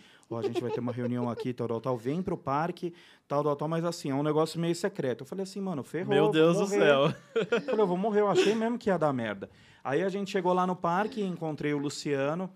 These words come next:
Speaker 1: aí encontramos a Marcela, e a gente começou a ver ali, todo mundo assim, "Ah, você ligou? Ligou pra você também?" "Ah, sim, tem que, o que que é?" "Não sei." Falaram, "Não falaram pra você? Pra mim, não. Pra você, não. O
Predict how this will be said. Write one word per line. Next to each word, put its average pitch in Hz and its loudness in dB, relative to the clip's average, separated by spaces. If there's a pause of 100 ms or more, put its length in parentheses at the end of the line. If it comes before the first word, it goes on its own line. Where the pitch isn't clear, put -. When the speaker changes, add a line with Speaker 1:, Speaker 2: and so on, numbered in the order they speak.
(240)
Speaker 1:
aí 135 0
encontramos 139 -4
a 135 0
Marcela, 147 0
e 120 0
a 120 -2
gente 135 -6
começou 147 -4
a 147 4
ver 135 0
ali, 151 0
todo 180 -4
mundo 175 -4
assim, 170 -6 (640)
"Ah, 311 -8
você 202 -8
ligou? 208 -6
Ligou 170 -4
pra 214 -6
você 180 -12
também?" 214 -8
"Ah, 277 -10
sim, 415 -16
tem 415 -14
que, 370 -14
o 392 -14 (200)
que 415 -8
que 294 -6
é?" 156 4
"Não 240 -6
sei." 160 -4 (220)
Falaram, 165 6
"Não 180 0
falaram 185 2
pra 143 -2
você? 123 -2
Pra 147 -2
mim, 143 -4
não. 214 -2
Pra 170 -6
você, 147 -6
não. 202 -2
O - -10